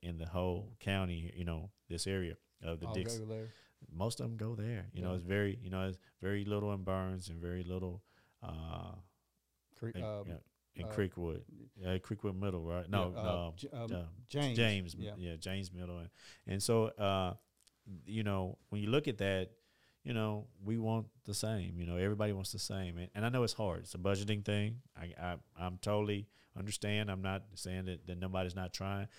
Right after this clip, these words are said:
Speaker 1: but I understand. And so, so those some of the things, education, that, and voting.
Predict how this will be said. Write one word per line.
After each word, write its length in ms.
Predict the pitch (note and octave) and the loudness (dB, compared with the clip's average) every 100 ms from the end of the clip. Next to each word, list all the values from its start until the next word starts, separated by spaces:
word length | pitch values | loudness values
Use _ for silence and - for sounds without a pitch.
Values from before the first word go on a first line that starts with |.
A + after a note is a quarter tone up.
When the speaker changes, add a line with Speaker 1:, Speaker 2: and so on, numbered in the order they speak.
| - - | -16 -4
Speaker 1:
but 80 | G2+ | -2
I 60 | |
understand. 500 | F2+ E2+ - F2 - F#2+ F2+ | -2 -4 -8 -8 -8 -10 -8
And 120 | F2+ | -4
so, 280 | - E2+ F2 - - - - | -2 -2 -4 -8 -20 -20 0
so 140 | A2 | 6
those 220 | A#2+ D3 | 8 8
some 160 | - B2+ | 6 4
of 60 | |
the 80 | A#2 | 4
things, 360 | G#2 G#2+ G#2+ G#2+ | 4 2 2 2
education, 580 | G#2+ G#2+ - G2+ F#2+ G2 | -2 -2 0 2 2 2
that, 240 | G2 G2 F2 | 2 2 0
and 160 | F2 | -2
voting. 340 | F#2 G2+ F2 | 4 4 4